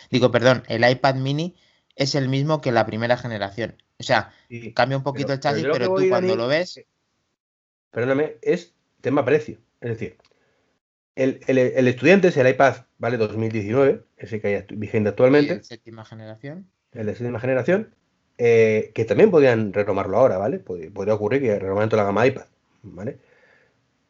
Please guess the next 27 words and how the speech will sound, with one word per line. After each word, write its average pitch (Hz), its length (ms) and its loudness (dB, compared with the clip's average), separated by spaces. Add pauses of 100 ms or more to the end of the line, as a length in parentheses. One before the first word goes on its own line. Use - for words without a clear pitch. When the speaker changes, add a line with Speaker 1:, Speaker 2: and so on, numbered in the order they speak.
(140)
Speaker 2:
Eh, 117 800 6
pero 117 140 -2
yo 151 80 6
creo 185 140 2
que 170 60 0
lo 156 60 6
van 156 120 4
a - 20 6
dejar 156 320 0
para, 98 960 0 (920)
para 98 200 -6
marzo 123 440 0
del 101 100 -2
año 104 160 0
que 98 60 -4
viene, 90 180 -8
como 92 160 -6
hacen 104 220 -2
habitualmente, 95 560 -2
¿vale? 131 160 -2
Pero 92 160 -4
bueno. 90 160 -8 (640)
Eh, 120 220 -4
lo 127 140 4
lógico 185 380 6
para 156 180 6
mí, 185 240 2